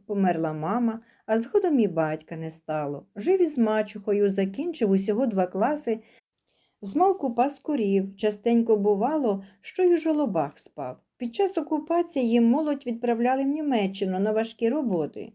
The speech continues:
Не вдалося уникнути цього й Ганні. Вона спочатку працювала в їдальні на шахті, але згодом її теж перевезли в Забій.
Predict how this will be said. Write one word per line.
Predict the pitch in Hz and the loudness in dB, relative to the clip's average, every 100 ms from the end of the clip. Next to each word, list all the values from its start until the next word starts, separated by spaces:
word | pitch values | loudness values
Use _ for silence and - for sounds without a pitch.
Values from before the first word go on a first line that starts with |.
| _ _ _ _ _ | _ _ _ _ _
Не | 208 240 | 0 2
вдалося | 240 349 392 - 208 | 4 2 0 0 0
уникнути | 202 202 285 277 233 240 | 2 2 0 2 0 0
цього | 233 330 277 240 | -4 -2 0 0
й | |
Ганні. | 196 175 156 143 143 - _ _ _ _ | 0 -2 -6 -8 -12 -16 _ _ _ _
Вона | 320 427 | -2 -2
спочатку | 415 269 233 339 339 254 | -2 -4 0 0 0 -4
працювала | 254 233 233 233 311 302 | -2 -2 -2 0 2 2
в | 202 | 2
їдальні | 202 196 247 269 220 | 2 2 0 2 2
на | 196 | 0
шахті, | 196 269 320 320 - | -2 -2 -4 -4 -2
але | 214 247 247 | 2 2 2
згодом | 240 311 311 285 | 0 -2 0 0
її | 254 233 240 | 0 2 0
теж | 233 339 359 | 0 -4 -4
перевезли | - 196 185 185 185 208 | -2 0 0 0 0 0
в | |
Забій. | 233 220 202 175 165 - | 0 -2 -2 -4 -6 -8